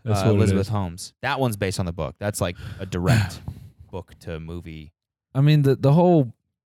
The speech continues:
Speaker 1: point of the Theranos doc was proving that early investors kind of just go off their gut feeling. So it's not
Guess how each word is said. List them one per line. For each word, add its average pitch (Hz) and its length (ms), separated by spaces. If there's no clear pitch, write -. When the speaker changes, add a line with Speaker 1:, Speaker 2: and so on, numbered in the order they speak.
Speaker 1:
point 127 280
of 104 120
the 98 300
Theranos 104 380
doc 95 240
was 92 160
proving 110 380
that 95 220
early 139 400
investors 104 640
kind 104 220
of 98 80
just 95 220
go 95 180
off 92 160
their 95 140
gut 85 240
feeling. 101 460
So 104 220
it's - 200
not 98 320